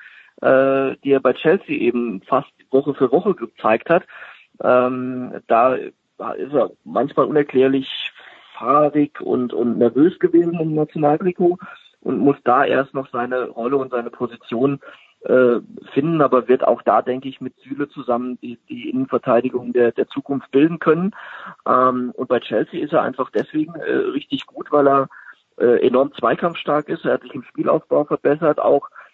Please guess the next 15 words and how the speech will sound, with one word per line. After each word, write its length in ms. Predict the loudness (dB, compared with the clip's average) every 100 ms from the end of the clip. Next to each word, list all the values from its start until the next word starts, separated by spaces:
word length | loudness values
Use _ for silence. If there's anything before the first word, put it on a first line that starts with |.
| _ -2
äh, 520 | 2 4 4 2 -2 -2
zweikampfstark, 600 | -2 -2 -6 -4 -4 -4
äh, 180 | -6 -6
sowohl 300 | -8 2 2
am 120 | 2
Boden 280 | 0 -2 0
als 200 | 2 0
auch 120 | -2 -4
in 80 |
der 100 | -2
Luft. 240 | -2 -2 -6 _ -20 _ _ _ -4
Äh, 380 | 2 4 2 2
er, 520 | 4 4 4 0 -2
ähm, 320 | -4 -6 -10 -16 _ _ _ _ _ _ _ _ _ -12
er, 280 | -8 -8